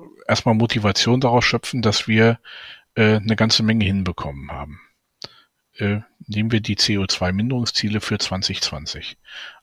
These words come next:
Also selbst im frühen Jahr zwanzig neunzehn und zwanzig achtzehn bei einer Reihe von energiepolitischen und Klimadebatten im Bundestag habe ich politischen Wettbewerb hör-,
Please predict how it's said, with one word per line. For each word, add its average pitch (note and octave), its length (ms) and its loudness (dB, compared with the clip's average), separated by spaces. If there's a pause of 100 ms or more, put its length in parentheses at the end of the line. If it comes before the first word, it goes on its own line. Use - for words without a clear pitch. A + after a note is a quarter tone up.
(100)
Also A#2+ 300 6
selbst - 440 2
im A#2+ 160 -4
frühen C#3+ 420 2
Jahr A2+ 240 2
zwanzig - 440 -4
neunzehn A2+ 760 -2
und E2+ 200 -10
zwanzig - 460 -8
achtzehn - 400 -6
bei F#2 120 -6
einer E2+ 120 -4
Reihe E2 300 -2
von E2 300 -8 (640)
energiepolitischen G#2 920 -2
und F#2 240 -8
Klimadebatten G#2 800 0
im F#2 120 -6
Bundestag F#2+ 600 -4
habe F2 160 -4
ich - 220 -8 (640)
politischen G2 560 -2
Wettbewerb F#2 560 -2
hör-, F#2 200 -2